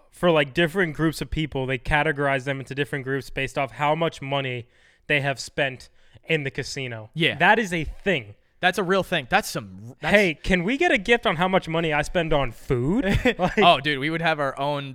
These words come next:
Speaker 2: fucking performance.
Speaker 1: Yeah, but parkour for
Speaker 2: Yeah,
Speaker 1: me.
Speaker 2: but parkour
Speaker 1: <laughs>
Speaker 2: for me. Yes, we did, yes. Uh, so anyway, basically, because of that, there was obviously some s-, there's, we had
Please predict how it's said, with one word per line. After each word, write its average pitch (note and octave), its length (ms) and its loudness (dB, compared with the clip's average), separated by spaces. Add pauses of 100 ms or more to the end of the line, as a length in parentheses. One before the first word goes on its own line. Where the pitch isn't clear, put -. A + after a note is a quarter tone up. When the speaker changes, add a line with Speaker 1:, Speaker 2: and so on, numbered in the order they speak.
(120)
Speaker 2:
fucking D#3 360 -4
performance. B2+ 640 -2
Speaker 1:
Yeah, D#3 300 6
but B2+ 260 -2
parkour G3 600 12
for F#3 220 8
Speaker 2:
Yeah, G3+ 300 10
Speaker 1:
me. E3 80 10
Speaker 2:
but A3 240 8
parkour G3+ 280 8
Speaker 1:
<laughs> - 0 -
Speaker 2:
for D#3 80 -4
me. D3 220 2
Yes, C#3+ 180 0
we A#2+ 80 -10
did, B2 240 -4
yes. G#2+ 260 -6 (360)
Uh, C#3+ 320 2
so F3 320 0 (140)
anyway, D3 420 0 (340)
basically, F3 680 -2 (460)
because E3 380 -4
of E3+ 80 -6
that, D#3+ 300 0 (180)
there D3+ 240 -2
was D3 340 -4
obviously D3 720 -4 (560)
some D3 300 -6
s-, - 300 -14
there's, C#3+ 320 -6 (260)
we C#3 120 -6
had C3 360 -4